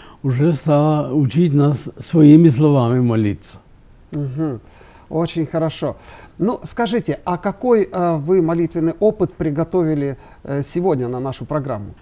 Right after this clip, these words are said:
Speaker 1: Сегодня я приготовил опыт, который пережил, э, в конце семидесятых годов, семьдесят девятый и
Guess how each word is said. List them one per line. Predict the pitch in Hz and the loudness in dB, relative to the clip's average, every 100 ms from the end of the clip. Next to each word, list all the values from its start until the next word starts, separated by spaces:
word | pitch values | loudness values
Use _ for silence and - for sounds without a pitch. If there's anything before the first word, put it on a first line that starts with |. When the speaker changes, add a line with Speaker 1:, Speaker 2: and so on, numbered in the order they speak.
| - | -20
Speaker 1:
Сегодня | - 165 147 185 170 156 143 | -4 2 4 4 4 4 4
я | 147 156 | 4 2
приготовил | 139 151 143 143 - 143 147 143 135 - - - | 0 0 2 0 0 0 2 0 -2 -6 -20 -10
опыт, | 139 147 143 156 110 | -4 -2 0 0 0
который | - 147 117 143 143 139 | -4 -4 -2 0 2 0
пережил, | 107 139 135 127 123 160 160 139 - - - - - - - - - | 2 2 4 2 2 4 4 2 -4 -16 -20 -20 -20 -20 -20 -20 -8
э, | 113 123 | -2 0
в | 127 127 127 123 127 123 117 113 107 113 - | 2 2 2 2 2 0 0 -2 -4 -8 -12
конце | - 139 131 123 - 156 131 | -4 0 2 0 2 2 2
семидесятых | - 151 131 131 101 143 123 156 123 | 0 2 4 4 4 2 4 2 2
годов, | 127 135 190 165 | 2 2 2 2
семьдесят | 147 131 - 131 120 | 2 2 2 -2 0
девятый | 131 135 175 190 196 202 | 0 2 0 0 0 0
и | - 139 160 185 170 | 0 2 4 4 2